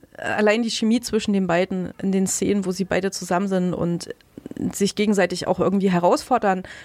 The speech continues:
da kann ich mich schon dran erinnern, die sind schön, auch die Liebesgeschichte ist super erzählt.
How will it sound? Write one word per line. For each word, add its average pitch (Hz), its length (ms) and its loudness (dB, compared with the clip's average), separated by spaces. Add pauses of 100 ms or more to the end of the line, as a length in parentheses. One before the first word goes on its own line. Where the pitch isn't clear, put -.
da 190 100 0
kann 220 160 0
ich 240 120 -4
mich 233 100 0
schon 240 180 0
dran 240 200 0
erinnern, 214 360 2
die 185 100 -2
sind 180 160 -4
schön, 233 340 4
auch 196 140 -2
die 220 120 0
Liebesgeschichte - 720 -4
ist - 160 -4
super 180 220 0
erzählt. 160 560 0